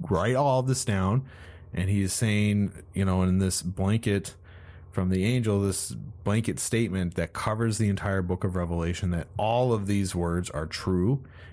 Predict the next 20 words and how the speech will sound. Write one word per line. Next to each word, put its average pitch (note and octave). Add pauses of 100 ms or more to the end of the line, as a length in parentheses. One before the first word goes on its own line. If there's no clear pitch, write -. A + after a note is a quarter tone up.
and E3
are G#3
trustworthy. F2+ (100)
Therefore, E2
as E2
Christians, B2+
we F#2+
can F2
look D#3+
at G2
this C#3 (540)
and F2
finally E3
be A2 (140)
able G#2+
to, G2+ (480)
uh, F#2
understand, G2+ (680)
read, A#2
and F2+